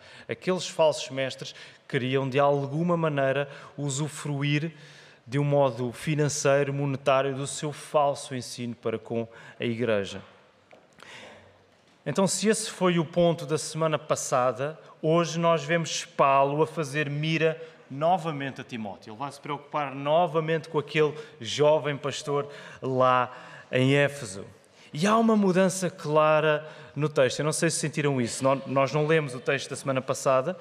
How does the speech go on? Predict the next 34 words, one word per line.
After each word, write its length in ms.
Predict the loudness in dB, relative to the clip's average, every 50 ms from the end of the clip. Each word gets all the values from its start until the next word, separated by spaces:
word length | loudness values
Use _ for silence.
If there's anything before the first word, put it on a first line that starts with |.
| -14 -20 -20 -20 -20 -10 -8
mas 160 | -4 0 0
agora 280 | 2 4 4 2 2 0
tentámos 520 | -4 -6 -2 0 0 2 2 0 -4 -8
recordá-lo 640 | -10 -10 -6 -4 -4 2 4 4 6 6 4 2 0
para 180 | -2 -2 -2 -2
fazer 300 | -2 -4 -4 -2 2 2
algum 420 | 2 2 2 0 -2 -4 -4 -4 -8 -12 -20 -20 -20 -16 _
contexto. 760 | -2 0 0 0 2 2 2 2 2 -2 -6 -10 -10 -12 -12 -14 -20 -20 _ _ _ -20 -20 -20 -20 _ _ _ _ _ _ -20 _
Paulo 200 | 2 2 2 2
continua 680 | 2 -2 -4 -2 -2 -4 -2 -2 -4 -4 -4 -6 -6 -8 -12 -18 -20 _ _ _ _ -12 _
até 220 | -10 -4 2 2
ao 100 | 4 4
verso 640 | 4 4 4 4 4 2 -2 -8 -10 -10 -10 -12 -12 -14 -20 -20 -20 -20 _ _
dez, 720 | 0 2 4 4 4 2 0 -2 -6 -8 -10 -10 -12 -14 -18 -20 -20 -20 -20 -20 -20 -20 _ _ _
com 100 | -6 -6
aquela 400 | -6 0 2 2 2 4 4 2
máxima 600 | 2 4 2 2 2 2 0 -4 -6 -4 -2 -2 -4
que 100 | -4 -6
muitos 280 | -6 -6 -6 -6 -8
de 80 | -6 -4
nós 240 | -2 -2 -2 -4 -6
conhecemos, 680 | -8 -8 -6 -6 -8 -10 -10 -8 -8 -8 -8 -10 -14 -12
porque 300 | -12 -12 -10 -8 -4 -2
o 60 | -2
amor 320 | 0 0 2 2 4 4
ao 160 | 4 4 2
dinheiro 340 | 0 0 2 4 4 6 6
é 140 | 4 4 2
a 20 |
raiz 300 | 2 0 -2 -2 -2 -2
de 80 | -4 -4
todos 300 | 0 0 0 0 0 -4
os 120 | -6 -4
males. 540 | 0 2 2 2 2 0 -2 -6 -10 -12 -14